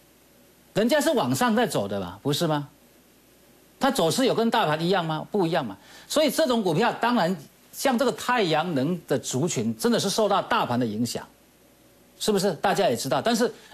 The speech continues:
因为大盘的影响，会所有的族群会扩散出来，变成主力也不敢做了，大家会想要跑，所以基本上太阳能股一样反弹还是要卖啊，没有办法，因为这个时，时势造英雄嘛，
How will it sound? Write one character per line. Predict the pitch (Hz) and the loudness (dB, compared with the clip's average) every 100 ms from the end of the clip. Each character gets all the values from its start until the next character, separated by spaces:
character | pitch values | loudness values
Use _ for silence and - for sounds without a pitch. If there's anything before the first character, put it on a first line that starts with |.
| - | -2
因 | 285 | 0
为 | 277 | 2
大 | 285 247 | 2 0
盘 | 160 170 | 0 0
的 | |
影 | 147 160 | 0 0
响， | 190 135 87 | 0 -2 -2
会 | 190 | -4
所 | - 139 151 | -2 0 2
有 | 185 107 90 - - | 2 -2 -6 -20 -8
的 | 127 | -4
族 | 139 | -2
群 | 139 | 0
会 | 135 143 | 0 0
扩 | 143 | -2
散 | 123 110 | -2 -4
出 | 98 92 | -6 -12
来， | - - _ _ _ _ - | -14 -18 _ _ _ _ -2
变 | 175 | 0
成 | 165 | 0
主 | 139 147 | 0 2
力 | 165 | 0
也 | |
不 | 107 | 0
敢 | 131 92 | -2 -2
做 | - 127 | -2 -2
了， | - - - _ _ _ _ - | -2 -14 -20 _ _ _ _ -2
大 | 175 | 0
家 | 156 | 2
会 | 165 | 0
想 | - 113 | 0 0
要 | 127 | 0
跑， | - - - _ - _ _ _ _ _ - | -2 -12 -18 _ -20 _ _ _ _ _ -2
所 | 254 | 0
以 | 277 | 2
基 | 285 | 2
本 | 269 143 | 2 2
上 | 196 165 | 2 0
太 | 202 190 | 0 2
阳 | 170 | 2
能 | 156 | 0
股 | 151 117 | 0 -2
一 | 117 | 0
样 | 180 | 0
反 | 135 117 | 0 -2
弹 | 98 113 | -2 -2
还 | 117 | -2
是 | 131 | 0
要 | 127 | -2
卖 | 127 104 | -4 -8
啊， | - - - - | -16 -20 -20 -4
没 | 180 | 0
有 | 226 | 2
办 | 247 208 | 2 0
法， | 135 123 | 0 0
因 | 262 | 2
为 | |
这 | 254 | 2
个 | 247 | 0
时， | - - - - - | -2 -8 -16 -20 -14
时 | - - - 160 247 | -8 -6 -2 0 0
势 | - 233 | 0 -2
造 | - 180 | 0 0
英 | 175 180 | 0 -2
雄 | - - | -2 -6
嘛， | - | -8